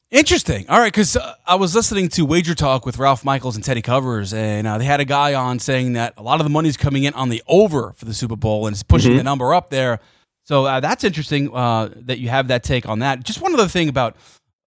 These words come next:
Speaker 1: Raheem Mostert. I mean, two hundred twenty rushing yards. I mean, he had a great breakout season. Sixth year, we, we, we, we, uh, saw, like, you know, his story. We heard his story being cut and, and what have you. And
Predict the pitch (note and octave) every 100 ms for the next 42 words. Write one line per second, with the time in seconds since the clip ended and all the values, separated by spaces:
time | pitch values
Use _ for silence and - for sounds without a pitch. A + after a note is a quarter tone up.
0 | _ - B2+ D#3 D#3 C3+ A#2+ - _ _
1 | A#2+ D#3 E3+ - A2+ - C#3 D3+ C#3+ G#3
2 | _ _ - D4 E4+ D4+ - - G#3 D3
3 | B2 D#3+ E3 D#3 D#3 D3+ E3 F#3 G3 C4
4 | C3+ A#2 C3+ E3+ - D3+ D3+ B2+ B2 D#3
5 | D#3 C#3 C#3 - _ _ _ - - C#4+
6 | C4+ - G3+ A3 G#3 F#3 F3+ F3+ E3 E3+
7 | D#3 D#3 D3+ C#3 B2+ B2 A2+ - F#3 F3
8 | E3 D3+ C#3+ C#3 C3 A#2 G#2+ A2 A2+ -
9 | D3 C#3+ C#3+ C3+ A2+ C3+ C3 - C3 B2+
10 | C3 B2+ B2+ B2 A#2 B2 A#2+ A#2 A#2+ A2+
11 | A#2+ A#2 G2+ A2+ A#2 A2 A2+ A2 G2